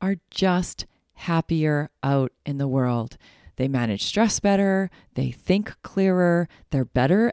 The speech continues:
at solution finding, and they're much more creative and productive out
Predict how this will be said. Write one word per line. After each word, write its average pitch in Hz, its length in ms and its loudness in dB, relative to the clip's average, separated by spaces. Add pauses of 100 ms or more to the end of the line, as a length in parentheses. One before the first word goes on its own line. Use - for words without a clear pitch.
at 180 180 0
solution 156 680 0
finding, 147 560 -4 (260)
and 180 180 -2
they're 180 140 2
much 190 500 -2
more 180 360 0
creative 175 880 -4
and 214 180 0
productive 147 760 -2 (140)
out 139 380 -4